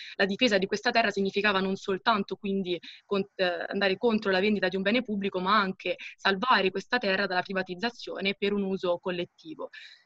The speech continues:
Quindi dopo, dopo vari tentativi, diciamo, anche di negoziazione con le istituzioni, dopo diversi tavoli di lavoro per immaginare, eh, una gestione collettiva,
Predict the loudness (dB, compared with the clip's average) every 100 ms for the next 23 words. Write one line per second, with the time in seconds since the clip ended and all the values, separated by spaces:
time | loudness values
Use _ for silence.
0 | _ _ 2 2 2 2 4 4 0 _
1 | _ _ _ _ -2 0 4 6 6 6
2 | 2 2 2 2 2 0 0 0 -2 0
3 | 0 0 -2 -6 -4 0 2 2 0 -2
4 | -4 -4 -6 -8 -2 0 0 -2 -4 -2
5 | -2 -4 -6 -2 0 0 -2 -2 0 0
6 | 0 -6 -8 -8 -6 0 0 0 -2 _
7 | _ -20 _ -4 0 0 0 0 -2 -4
8 | -2 -2 0 -2 -4 -2 0 0 -2